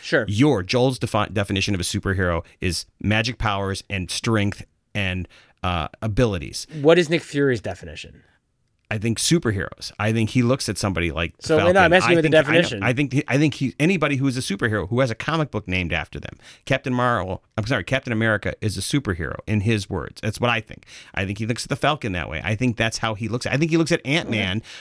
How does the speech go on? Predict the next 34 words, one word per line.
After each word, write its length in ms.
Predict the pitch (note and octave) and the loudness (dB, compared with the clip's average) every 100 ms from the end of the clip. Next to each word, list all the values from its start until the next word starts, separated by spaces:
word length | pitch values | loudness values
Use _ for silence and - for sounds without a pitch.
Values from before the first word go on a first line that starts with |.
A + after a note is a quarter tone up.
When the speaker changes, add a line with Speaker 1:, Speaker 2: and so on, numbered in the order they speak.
| - | 0
Speaker 2:
who 100 | C3+ | 2
again 300 | A#2 D#3 A#2 _ | 2 0 -4 _
is 140 | A2+ F#2 | -6 -2
just 220 | A2 - | -4 -2
a 160 | F#2 - | -4 -4
person, 420 | - G3+ - G#2 | -2 0 0 -4
Speaker 1:
Mm-hmm. 160 | C3+ F#3+ - | -6 -8 0
Speaker 2:
but 100 | A#2 | 2
he 60 | |
has 160 | A#2 A2 | 2 0
this 100 | A#2 | -4
technology. 540 | - A2+ C#3 E3+ - | -6 -4 -2 -2 -4
I 80 | - | -4
think 160 | A#2+ C3+ | -4 0
he 80 | D#3 | 0
looks 180 | E3 | 2
at 140 | F#3+ - | -2 -2
Iron 320 | D#3 A#3+ F3+ G#2 | 0 2 2 -2
Man 260 | E2+ C#2 - | -6 -10 -4
as 160 | A2+ A#2 | -2 0
a 60 | |
superhero. 520 | D3+ A3+ G#3+ A#2+ G2 - | 0 -2 0 -2 -2 -4
Again, 400 | B2 F3 G3+ E3 - - | -2 0 0 -2 -8 -12
just 180 | - B2+ | -2 0
Speaker 1:
That's 20 | G3 | 2
Speaker 2:
a 20 | |
Speaker 1:
fair. 80 | E3+ | 2
Speaker 2:
person 320 | G3 - G2+ | 2 0 -4
with 100 | F2 | -2
something 240 | A2+ B2 | -2 -2
between 240 | B2 C#3+ C#3+ | -2 0 0
his 100 | C3+ | 0
brains. 360 | G3 C#3+ - | -2 -2 -6
So 320 | - G#2 F#2+ | -6 -4 -4